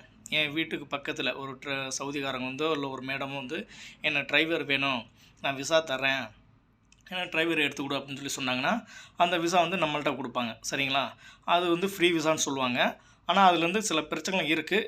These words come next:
அது நான் உங்களுக்கு சொல்றேன், நல்லா தெரிஞ்சுக்கங்க, சரிங்களா? அப்படி அந்த விசா கொடுக்குறாங்க அப்படின்னா வந்து, ம், நம்ம, நான் கேட்பேன், "எனக்கு வந்து புது டிரைவர் வேணுமா,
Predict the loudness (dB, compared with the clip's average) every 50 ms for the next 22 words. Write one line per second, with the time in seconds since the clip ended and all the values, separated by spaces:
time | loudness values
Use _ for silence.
0 | 2 4 4 6 6 6 6 6 4 2 -2 -2 -2 -2 0 2 2 2 2 0
1 | -2 -4 -2 0 0 0 0 -2 -4 -6 -6 -8 -8 -8 -10 -10 -10 -10 -8 -6
2 | -4 -2 -2 -2 -2 -4 -8 -18 -20 -20 -20 0 2 2 2 6 6 6 6 6
3 | 4 2 2 6 6 6 6 6 2 -2 -2 2 2 4 4 4 2 -2 -2 0
4 | 2 4 4 4 4 0 0 0 0 0 0 -2 -6 -14 -20 -20 -20 -20 -20 _
5 | _ _ -6 -4 -4 -2 -2 -2 -2 -2 -2 -4 -4 -4 -4 -4 -4 -4 -4 -6
6 | -6 -6 -8 -8 -8 -10 -12 -14 _ _ -2 0 2 2 2 4 4 4 4 6
7 | 4 4 4 2 0 -2 -2 2 4 4 4 4 4 2 0 0 -2 -2 -2 0
8 | 2 2 6 8 8 8 8 8 4 2 2 2 2 2